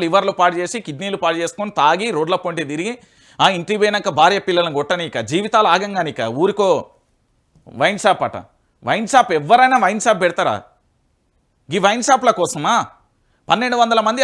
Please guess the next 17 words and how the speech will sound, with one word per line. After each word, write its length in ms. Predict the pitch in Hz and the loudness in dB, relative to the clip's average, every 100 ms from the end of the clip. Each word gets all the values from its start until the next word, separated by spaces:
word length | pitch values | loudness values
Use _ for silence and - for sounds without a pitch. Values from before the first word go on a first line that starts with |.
| 208 | 2
ఆత్మ 220 | 220 240 240 | 2 0 0
బలిదానం 380 | 247 240 226 196 | 2 2 0 -2
చేసుకున్నది 460 | 170 - 120 104 160 | -4 -6 -10 -4 -2
ఈ 20 | 254 | 0
వైన్ 160 | 269 262 | -2 0
షాప్ల 220 | 262 240 214 | -2 -2 -4
కోసమా? 300 | 180 156 131 147 | -4 -6 -6 -2
ఊరికో 220 | 226 226 208 | -2 0 0
వైన్ 140 | 214 220 | 0 -2
షాప్ 160 | 202 180 | -2 -2
కోసమా? 280 | 165 165 170 175 | -4 -2 0 4
మార్పు, 280 | 220 220 214 190 | 4 4 0 4
మార్పు, 260 | 220 202 208 | 2 2 0
మార్పు, 280 | 190 220 220 208 | 4 4 2 4
మార్పు, 280 | 185 214 214 190 | 4 4 2 4
మార్పు 260 | 196 208 214 | 4 4 2
అని 120 | 214 | 2